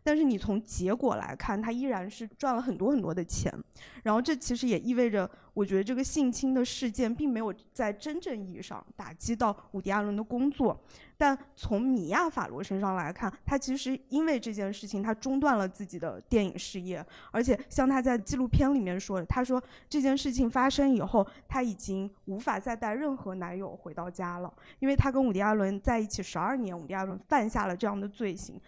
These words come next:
他没有，没有办法再相信任何的男友。所以呢，从这个层面上来讲，我觉得这部片子很重要的一点就是它给了，呃，米娅·法罗、迪伦·法罗一家一次完整的发声机会，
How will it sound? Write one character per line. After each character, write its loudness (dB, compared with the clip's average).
他 -4
没 2
有， -2
没 0
有 0
办 0
法 -2
再 0
相 0
信 0
任 4
何 -4
的 -2
男 -4
友。 0
所 2
以 6
呢， 2
从 0
这 2
个 4
层 4
面 2
上 2
来 2
讲， 0
我 -4
觉 -4
得 2
这 -4
部 -2
片 2
子 0
很 -2
重 0
要 4
的 2
一 2
点 -4
就 -2
是 -6
它 0
给 -4
了， -4
呃， 0
米 -2
娅· 2
法 -4
罗、 -6
迪 -6
伦· 2
法 -4
罗 -8
一 -6
家 -6
一 -10
次 -10
完 -6
整 -8
的 -14
发 -14
声 -12
机 -8
会， -2